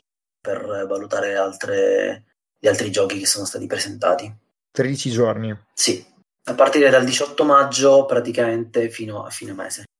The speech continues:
Speaker 2: E altre modifiche che abbiamo fatto quest'anno, quali sono state? Te ne ricordi qualcuna?
Speaker 1: Me ne ricordo una in particolare, che è quella che riguarda, diciamo, il nostro atteggiamento, comunque le nostre decisioni a proposito di giochi che trattano temi sensibili.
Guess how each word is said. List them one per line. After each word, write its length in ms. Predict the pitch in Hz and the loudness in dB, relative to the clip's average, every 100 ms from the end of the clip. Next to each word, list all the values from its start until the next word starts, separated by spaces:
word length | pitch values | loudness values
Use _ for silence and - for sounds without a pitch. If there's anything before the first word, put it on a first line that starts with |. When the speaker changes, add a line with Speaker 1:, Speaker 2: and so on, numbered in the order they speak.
| _ _ | _ _
Speaker 2:
E 460 | - 131 127 127 127 | -4 -2 0 2 2
altre 380 | 131 139 151 147 | 2 2 2 0
modifiche 400 | 139 143 156 - | 0 -2 -2 -4
che 100 | 135 | -4
abbiamo 300 | 131 131 127 | 0 -2 2
fatto 260 | 139 131 | 0 0
quest'anno, 680 | 139 131 - 131 147 170 214 | -4 -6 -4 -2 0 0 0
quali 200 | 233 127 | 2 0
sono 200 | 120 120 | 0 -8
state? 500 | 113 - 120 113 123 | -10 -12 -10 -10 -10
Te 80 | 110 | -8
ne 120 | 123 | -4
ricordi 340 | 123 - 131 139 | -4 -4 -2 0
qualcuna? 600 | 135 131 135 120 113 110 _ _ _ _ | 0 0 -2 -2 -4 -8 _ _ _ _
Speaker 1:
Me 120 | 117 113 | -2 0
ne 60 | |
ricordo 440 | 117 123 127 120 120 | 2 4 2 4 2
una 180 | 123 | 2
in 80 | 117 | 0
particolare, 920 | 107 107 - 117 113 95 95 120 - _ _ _ _ | -2 -8 -6 -2 2 2 0 -4 -6 _ _ _ _
che 580 | 127 117 110 110 107 - | 2 6 6 4 2 -2
è 180 | 127 | -6
quella 1080 | - 120 120 120 117 113 110 110 110 110 110 | 0 2 2 4 2 2 2 2 2 0 -4
che 120 | 110 113 | -6 -8
riguarda, 840 | 107 107 101 101 101 101 - - _ _ _ | -4 -2 -2 -2 -2 -2 -4 -12 _ _ _
diciamo, 560 | - - 104 101 101 104 | -14 -10 -6 -4 -4 -6
il 100 | 113 | -6
nostro 320 | 117 117 - | -2 -2 -2
atteggiamento, 800 | 113 - 123 113 117 110 120 120 | -4 -2 0 2 2 2 0 -2
comunque 340 | 107 113 113 110 | -6 -6 -6 -6
le 60 | |
nostre 360 | 101 104 - 113 | -6 -6 -4 -4
decisioni 720 | 113 110 123 120 107 117 117 | -4 -2 0 2 2 0 0
a 120 | 113 | -2
proposito 420 | - 113 110 - 107 | -4 -6 -4 -2 -4
di 160 | 104 | -4
giochi 340 | 110 107 - - | -2 0 0 -6
che 140 | 107 | -6
trattano 420 | - 101 - 101 | -2 -2 -4 -10
temi 220 | 98 101 | -8 -10
sensibili. 640 | 101 101 - - - - 107 | -10 -12 -12 -10 -10 -10 -12